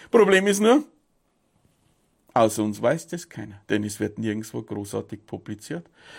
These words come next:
Hey Leute, stellt euch vor, es gäbe ein neues Szenario, R C P zehn Punkt null. Das wäre überall publiziert worden, das hier nicht. Und deswegen, liebe Leute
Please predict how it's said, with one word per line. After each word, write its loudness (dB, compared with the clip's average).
Hey 4
Leute, 4
stellt 4
euch 4
vor, 4
es 2
gäbe 2
ein 2
neues 4
Szenario, 2
R 2
C 0
P 0
zehn 2
Punkt 0
null. 6
Das -4
wäre 2
überall 6
publiziert -4
worden, -10
das -6
hier -8
nicht. -14
Und 2
deswegen, 2
liebe 6
Leute 2